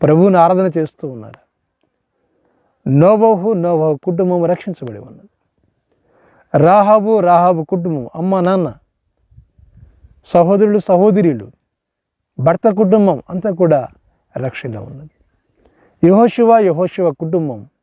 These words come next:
ప్రభువును ఆరాధన చేసే కుటుంబాలుగా ఉన్నాయి. మన కుటుంబాలు ఎలా ఉన్నాయో ఒకసారి పరిశీలన చేసుకోవాల్సిందిగా దేవుడు తెలియపరుస్తూ ఉన్నాడు.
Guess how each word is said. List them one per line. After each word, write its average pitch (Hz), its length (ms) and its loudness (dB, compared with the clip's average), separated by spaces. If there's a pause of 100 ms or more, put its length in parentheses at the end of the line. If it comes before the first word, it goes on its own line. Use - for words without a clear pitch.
(540)
ప్రభువును 147 520 -2
ఆరాధన 143 300 0 (100)
చేసే 123 160 -4
కుటుంబాలుగా 113 640 -8
ఉన్నాయి. 110 280 -20 (1300)
మన 147 180 4
కుటుంబాలు 160 500 0 (100)
ఎలా 131 160 -8
ఉన్నాయో 127 540 -2 (1300)
ఒకసారి 135 380 0
పరిశీలన 196 580 0
చేసుకోవాల్సిందిగా 131 920 -6 (840)
దేవుడు 135 320 0
తెలియపరుస్తూ 120 680 -6
ఉన్నాడు. - 340 -12